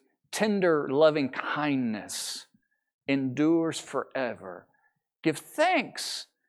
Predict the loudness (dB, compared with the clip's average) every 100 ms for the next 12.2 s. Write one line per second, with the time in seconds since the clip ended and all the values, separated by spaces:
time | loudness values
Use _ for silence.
0 | -4 2 6 6 6 4 4 4 6 6
1 | 6 6 4 4 2 4 8 10 8 4
2 | 2 0 -2 6 8 8 8 4 4 -2
3 | -4 -6 0 8 8 8 4 2 0 -4
4 | 2 6 8 6 4 4 2 -2 -6 -6
5 | -12 -18 _ _ _ _ 0 2 8 8
6 | 8 4 6 8 8 6 6 4 4 2
7 | 4 4 6 6 6 6 4 4 4 4
8 | 2 4 4 2 2 -2 -4 -10 -20 -2
9 | 6 8 8 6 8 8 8 10 8 6
10 | 2 6 8 10 10 10 8 4 4 8
11 | 10 10 10 8 8 6 6 8 8 10
12 | 8